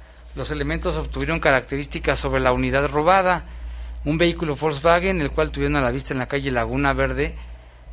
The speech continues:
de la colonia Soto Inés de Salamanca. Estamos hablando de Salamanca, el cual fue estacionado frente a un domicilio y de ahí bajaron dos sujetos quienes de manera posterior fueron identificados por el propietario como los ladrones.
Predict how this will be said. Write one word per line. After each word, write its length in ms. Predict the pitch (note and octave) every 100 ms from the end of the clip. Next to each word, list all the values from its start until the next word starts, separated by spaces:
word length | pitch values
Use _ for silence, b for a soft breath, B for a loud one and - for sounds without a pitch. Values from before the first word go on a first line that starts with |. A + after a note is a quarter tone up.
| -
de 80 |
la 180 | B2+ B2
colonia 400 | - B2+ C#3+ D3
Soto 360 | C3 D3 D3+ C#3+
Inés 280 | C3 E3+ -
de 80 | C3
Salamanca. 480 | C3+ B2+ D#3 F#3+
Estamos 300 | - F3+ G3+ -
hablando 180 | E3+
de 60 | E3+
Salamanca, 600 | C#3 A#2+ A2+ A#2+ A2+ A2 B B B B B B
el 160 | C3 B2
cual 160 | E3
fue 140 | E3 F3+
estacionado 440 | E3+ C#3+ D3 D#3
frente 300 | D#3+ C#3 B2+
a 40 | C3+
un 120 | D3
domicilio 580 | E3+ F3+ F#3 D3 D3 D3+ B B B B B -
y 200 | B2 C3
de 80 | B2+
ahí 120 | D3+
bajaron 400 | D#3+ D3+ D#3 D#3
dos 140 | D#3
sujetos 460 | D3 C#3+ D3 C#3+ D3
quienes 260 | - C3 B2
de 80 |
manera 380 | B2 B2+ C#3+ D3+
posterior 400 | - A#2+ C#3 C3+
fueron 280 | C3+ C#3+ D3
identificados 640 | C3 A#2 - - C3+ C#3
por 220 | - D3+ E3
el 60 |
propietario 680 | E3 F3 F3+ E3+ D#3+ C#3+ D3 B B B B B
como 240 | - C3+ C3+
los 160 | C3
ladrones. 800 | C#3+ D3 F3+ A3 G#3 G3+ F#3+ -